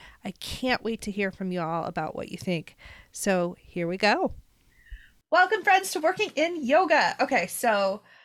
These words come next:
I cannot tell you the amazing conversation I had before I pressed record with my friend Tanya Converse. And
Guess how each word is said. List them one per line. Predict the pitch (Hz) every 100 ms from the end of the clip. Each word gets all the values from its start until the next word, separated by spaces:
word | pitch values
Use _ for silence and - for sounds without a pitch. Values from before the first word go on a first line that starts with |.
| _ _ _ _
I | 240 240
cannot | 285 294 226
tell | - 196
you | 190 185 180 -
the | 190 185 220 214
amazing | 247 247 285 285 294 294
conversation | 302 254 226 247 208 190 214 190 196 208 - 208
I | 214
had | 220 202 190
before | 240 320 370
I | 339
pressed | - 277 254 -
record | 247 247 196 185 180 -
with | 233 233
my | 240 220
friend | 247 240 214 226
Tanya | 214 190 196
Converse. | 202 185 196 196 -
And | 214 214